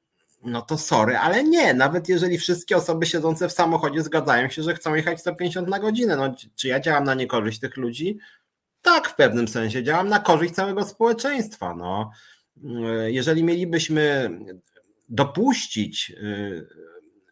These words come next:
omijanie prawa pracy i mówić, że to w ogóle zależy od widzimisię, no to jedni się dogadają, a drudzy, a, a w większości przypadków, bo taka, takie są dane, że w większości przypadków to pracodawca na-,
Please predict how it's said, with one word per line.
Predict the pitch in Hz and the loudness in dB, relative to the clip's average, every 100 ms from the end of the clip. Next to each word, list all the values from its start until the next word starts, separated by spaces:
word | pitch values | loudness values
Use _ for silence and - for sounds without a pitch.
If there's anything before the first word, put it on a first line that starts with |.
| _ - | _ 4
omijanie | 135 135 139 165 208 180 | 4 6 6 6 4 2
prawa | 143 147 160 139 | 4 4 4 4
pracy | 143 127 - 110 | 6 4 4 -2
i | |
mówić, | 104 147 165 | -2 -2 -4
że | 147 | -6
to | 143 | -8
w | 139 | -4
ogóle | 147 | -2
zależy | 131 127 135 143 | 0 0 0 0
od | 120 | -2
widzimisię, | 117 120 127 120 92 - 107 131 - - - | -4 -4 -2 0 0 0 0 0 -8 -20 -6
no | 131 | -4
to | 131 | 0
jedni | 156 156 175 190 190 | 2 4 2 2 0
się | 185 | 0
dogadają, | 170 156 151 123 110 139 | 0 2 2 4 4 4
a | 170 | 0
drudzy, | 175 180 185 | 0 0 0
a, | 156 160 165 127 147 | 4 4 4 2 0
a | |
w | 143 | 0
większości | 160 160 170 160 160 | 0 0 -4 -6 -8
przypadków, | - 156 95 - 143 143 | -8 -4 -4 -4 -6 -6
bo | 160 | -6
taka, | 156 - 131 127 | -6 -2 -2 -2
takie | 120 127 123 | -4 -6 -6
są | 120 113 | -6 -2
dane, | 101 92 123 | -2 -2 -4
że | 147 | -4
w | |
większości | 160 156 165 156 160 | -4 -4 -6 -8 -10
przypadków | - 147 233 - - | -10 -6 -8 -8 -14
to | 170 | -6
pracodawca | 196 196 208 247 247 190 | -4 -2 0 0 0 0
na-, | 139 120 113 107 107 87 | 2 4 4 2 0 -4